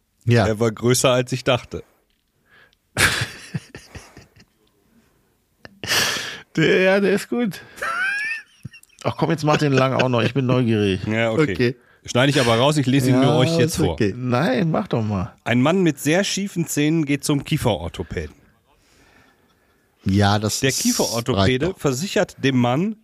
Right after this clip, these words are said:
Speaker 2: dass man die Zähne wieder gerade machen kann.
Speaker 1: <laughs> Ach so. Hm?
Speaker 2: Da fragt der Mann,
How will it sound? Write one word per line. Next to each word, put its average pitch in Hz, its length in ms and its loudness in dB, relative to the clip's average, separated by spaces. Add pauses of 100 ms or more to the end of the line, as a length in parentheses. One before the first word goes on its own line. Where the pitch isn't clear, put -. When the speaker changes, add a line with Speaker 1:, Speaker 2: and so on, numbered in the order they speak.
(120)
Speaker 2:
dass 127 180 -2
man 139 220 0
die 131 140 -6
Zähne 156 520 0
wieder 139 260 0
gerade 147 480 2
machen - 360 -2
kann. - 200 -12
Speaker 1:
<laughs> - 40 -20
Ach - 60 0
so. 98 200 -2 (300)
Hm? 131 220 4 (120)
Speaker 2:
Da 87 100 -6
fragt - 340 -4
der 104 80 4
Mann, 107 340 0